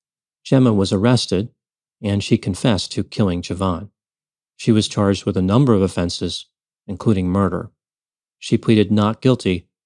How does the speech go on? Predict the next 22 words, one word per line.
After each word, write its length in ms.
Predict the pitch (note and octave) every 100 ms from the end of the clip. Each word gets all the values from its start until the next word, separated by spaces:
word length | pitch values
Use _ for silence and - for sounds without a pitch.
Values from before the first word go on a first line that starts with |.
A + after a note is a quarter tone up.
| _
to 60 | -
all 200 | G2+ F#2
the 100 | F2+
charges. 680 | - F2 - - - - _ _ _ _ _ _ _ _ _
Gemma's 260 | F3+ F3+ -
defense 540 | A#2+ - A#2 G#2 -
was 180 | G#2+ F#2+
that 140 | G#2+
she 180 | - A2+
had 320 | F2 F#2+ F2+
battered 420 | F#2+ G2 A2+ A2 C#3+
woman 240 | G#2+ G2+ G2
syndrome. 560 | - C#3 A#2 - A#2+ _ _ _ _ _ _ _ _
She 160 | - A#2+
was 180 | G#2 -
convicted 460 | G#2 G2 A2+ A#2
of 160 | A2+ F#2+
voluntary 440 | G2 G#2 G#2 G2+
manslaughter, 680 | F#2+ A2 A2+ - G#2+ A2 A2 _ _ _ _ A#2
armed 420 | A2+ A#2 - _
criminal 320 | A#2 G2+ F2+
action, 500 | G#2+ G2+ - G#2+ G#2